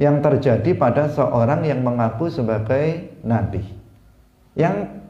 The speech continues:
yang tidak bisa dilawan oleh semisalnya, nggak ada, nggak, nggak bisa dilawan oleh yang lain.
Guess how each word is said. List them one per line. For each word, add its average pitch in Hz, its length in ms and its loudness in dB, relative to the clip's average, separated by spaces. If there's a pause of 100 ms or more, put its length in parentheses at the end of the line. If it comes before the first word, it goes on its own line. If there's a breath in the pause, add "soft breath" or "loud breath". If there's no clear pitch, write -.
(100)
yang 185 160 2
tidak 151 320 2
bisa 165 320 -2
dilawan 147 560 2
oleh 147 560 0 (100)
semisalnya, 123 1000 -2
nggak 131 160 4 (140)
ada, 180 120 0 (140)
nggak, 135 240 4
nggak 151 160 2
bisa 190 240 2
dilawan 147 400 4
oleh 127 240 2
yang 104 160 -4
lain. 80 240 -6